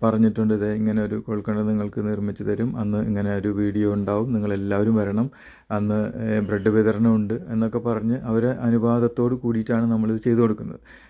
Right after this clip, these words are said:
അപ്പോൾ അങ്ങനെ തൊണ്ണൂറ്റഞ്ച് കുഴൽക്കിണർ നമുക്ക് ഇവർക്ക് വേണ്ടി ചെയ്തു കൊടുക്കാൻ സാധിച്ചതിൽ സർവ്വശക്തനായ നാഥനോടും അതുപോലെ ഇതിനു വേണ്ടി സഹായിച്ച എല്ലാവരോടും ന-, നന്ദി പറയുന്നു.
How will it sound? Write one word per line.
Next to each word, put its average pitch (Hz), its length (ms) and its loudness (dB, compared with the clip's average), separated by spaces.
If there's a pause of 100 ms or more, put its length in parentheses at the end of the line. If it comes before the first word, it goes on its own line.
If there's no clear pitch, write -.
(120)
അപ്പോൾ 101 140 -2
അങ്ങനെ 110 340 2
തൊണ്ണൂറ്റഞ്ച് 113 760 2
കുഴൽക്കിണർ 110 520 0
നമുക്ക് 107 280 -2
ഇവർക്ക് 101 340 -4
വേണ്ടി 104 240 0
ചെയ്തു 101 240 -2
കൊടുക്കാൻ 101 340 -2
സാധിച്ചതിൽ 98 640 -2 (360)
സർവ്വശക്തനായ 104 680 -2
നാഥനോടും 104 640 -2 (300)
അതുപോലെ 110 360 4
ഇതിനു 110 220 2
വേണ്ടി 110 260 0
സഹായിച്ച 104 600 -4 (180)
എല്ലാവരോടും 113 800 2 (220)
ന-, 107 120 -2
നന്ദി 98 280 -4
പറയുന്നു. 101 460 -2